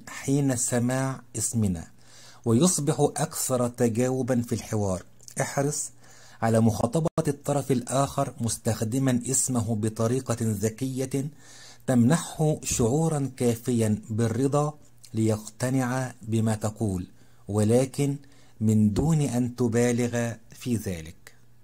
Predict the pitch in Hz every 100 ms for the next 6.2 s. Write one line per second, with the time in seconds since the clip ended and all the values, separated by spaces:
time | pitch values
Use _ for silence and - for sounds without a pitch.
0 | - - _ - - - - - - -
1 | 135 139 180 214 190 143 135 131 156 147
2 | - 147 147 - 117 - 131 135 - 131
3 | - - - 131 139 135 135 139 135 120
4 | 107 143 151 117 113 110 131 120 117 -
5 | 107 101 - 110 117 120 - 107 - 120
6 | 131 156